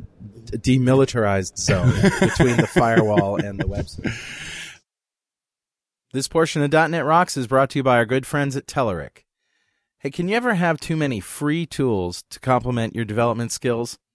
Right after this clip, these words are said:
Speaker 1: I didn't think so. So our friends at Telerik are giving you now more than thirty free products for application development, automated testing,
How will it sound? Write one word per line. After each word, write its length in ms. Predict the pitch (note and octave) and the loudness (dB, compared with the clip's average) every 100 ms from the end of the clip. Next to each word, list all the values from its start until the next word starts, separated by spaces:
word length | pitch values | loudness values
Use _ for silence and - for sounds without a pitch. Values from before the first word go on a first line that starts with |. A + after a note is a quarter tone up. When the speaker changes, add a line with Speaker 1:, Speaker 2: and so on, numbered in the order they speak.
| _ _ _ _ _ _ - - | _ _ _ _ _ _ -14 -4
Speaker 1:
I 100 | A#2+ | -2
didn't 180 | A#2 | -2
think 180 | G#2 G2 | -4 -6
so. 240 | - F2+ E2+ _ - - - | -6 -6 -8 _ -20 -20 -20
So 200 | - D#3+ | -2 4
our 120 | D3+ D3 | 4 4
friends 280 | D3+ C#3 | 2 0
at 80 | B2+ | 0
Telerik 380 | A#2+ D3+ C#3+ B2+ | 2 4 4 2
are 60 | B2 | 2
giving 280 | B2 A#2+ | 2 0
you 100 | A#2 | 0
now 260 | A2+ A2 G#2+ | 0 0 0
more 220 | A2+ A2 | 0 0
than 180 | G#2 G#2 | -2 -4
thirty 460 | - - F#3+ B2+ F#2 | -4 2 2 2 -2
free 360 | - - D#3 | -6 0 0
products 520 | D3 D3+ B2+ G#2 F#2 | 0 2 4 4 0
for 120 | - G#2 | -2 2
application 560 | A2 B2+ - B2 B2+ | 2 0 -4 -2 -2
development, 500 | A2+ G#2+ G#2 G2+ G#2 _ - | -2 0 0 -2 -6 _ 0
automated 480 | A#2+ B2 B2 A#2 | 2 2 -2 -4
testing, 520 | G#2 B2+ A2+ A#2 A2 | -2 -2 0 -4 -6